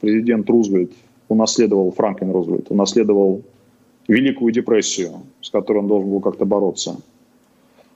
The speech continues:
А боролся он в основном, принимая всякие законы про общественные работы, про налогообложение бизнеса и так далее, которые шли, в общем, вразрез с тем, как Верховный суд представлял себе, а, до этого полномочия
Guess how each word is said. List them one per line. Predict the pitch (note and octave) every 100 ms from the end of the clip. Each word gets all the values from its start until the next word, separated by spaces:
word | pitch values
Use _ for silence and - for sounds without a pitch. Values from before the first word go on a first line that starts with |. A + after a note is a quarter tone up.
| _
А | G2+
боролся | G2+ A#2+ C3+ B2+
он | A2
в |
основном, | G#2 B2 A#2+
принимая | A2+ A2+ A#2+ A#2 G2+
всякие | - G#2+ - G#2 G2+
законы | G#2 G#2 C3+ A#2+
про | G2 G#2+ G#2 G2+ F#2+ -
общественные | - G#2 A#2 A2 G#2+
работы, | G#2+ A#2+ F3 E3+ B2+
про | A2 G#2
налогообложение | G2+ G2+ G#2 G#2 G2+ G2+ G2
бизнеса | C3+ D3+ A#2+ -
и | G2+
так | G2+ G2+
далее, | - - - _ _ _ - - _ _ _ -
которые | G#2+ B2+ A#2+
шли, | G#2+ C3
в | B2
общем, | - A2+
вразрез | A#2 B2+ D#3+ D#3
с | - -
тем, | C3
как | B2+ A2+
Верховный | A2+ - A2+ G#2+
суд | E3 D#3
представлял | A#2 - A#2+ C#3+ C#3+
себе, | - A#2+ A#2 G#2 G#2 - - _ -
а, | G2+ G2
до | F#2+ A#2 B2+
этого | C3 A2+ G#2+ G2+ F#2+ F2+ F2+ E2+
полномочия | - G2+ G2+ G#2 G2+ G2+ F2